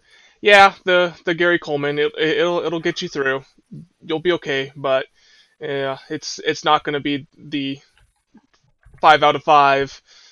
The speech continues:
you know, experience that you might be hoping for. It might be more of a three out, out of five experience for your camping trip, where it's like, yeah, I had good, good company. We, we, uh, had a few, had a few beers. That was fun, and we had a good campfire, and that was fun.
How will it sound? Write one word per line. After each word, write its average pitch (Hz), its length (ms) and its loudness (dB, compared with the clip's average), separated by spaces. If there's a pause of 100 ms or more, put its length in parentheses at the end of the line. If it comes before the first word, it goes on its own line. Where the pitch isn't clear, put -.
(140)
you 143 120 -10
know, 123 220 -10 (720)
experience 135 480 -6
that 127 180 -4
you 139 100 -10
might 131 220 -6
be 131 80 -12
hoping 139 360 -4
for. 135 300 -12 (160)
It 151 140 -4
might 151 220 -4
be 170 80 0
more 170 200 -2
of 175 80 -4
a 185 60 -6
three 196 320 0
out, 135 300 2
out 131 100 -4
of 135 100 -8
five 135 240 -2
experience 131 580 -10
for 139 140 -16
your 135 100 -6
camping 139 380 -16
trip, - 300 -10 (840)
where 135 260 -4
it's 131 120 -12
like, 143 180 -2
yeah, 208 180 6
I 202 140 8
had 185 220 0
good, 170 180 -2 (120)
good 165 240 -2
company. 147 520 -4
We, 143 440 -4
we, 143 300 -4
uh, 135 260 0 (460)
had 165 300 4
a 147 60 -2
few, 151 440 -2 (880)
had - 120 4
a 165 60 2
few 160 200 -4
beers. 143 360 0
That 143 180 0
was 139 140 -6
fun, 135 380 -2
and 131 260 -10
we 139 120 -4
had 139 160 0
a 143 40 -4
good 139 220 -4
campfire, 131 640 -2
and 127 160 -8
that 131 100 -2
was 131 140 -10
fun. 131 320 -10